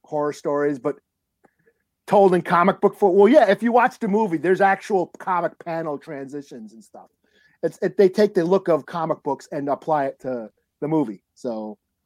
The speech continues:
um, yeah, check it out. It's a fun ride. Y-, I know you're not, horror's not your thing, but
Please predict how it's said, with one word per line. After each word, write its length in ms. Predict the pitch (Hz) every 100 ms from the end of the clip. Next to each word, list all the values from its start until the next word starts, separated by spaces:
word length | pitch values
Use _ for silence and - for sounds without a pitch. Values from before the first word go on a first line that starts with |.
| -
um, 180 | 127 175
yeah, 220 | 277 170 - _
check 220 | - 254
it 80 | 233
out. 160 | 226 147
It's 100 | 175
a 60 |
fun 280 | 208 254 220
ride. 320 | 226 170 - -
Y-, 100 | 165 160
I 80 | 175
know 100 | 233
you're 120 | 233
not, 220 | 220 190
horror's 300 | - 208 190
not 140 | 170 170
your 100 | 151
thing, 280 | - 180
but 140 | 139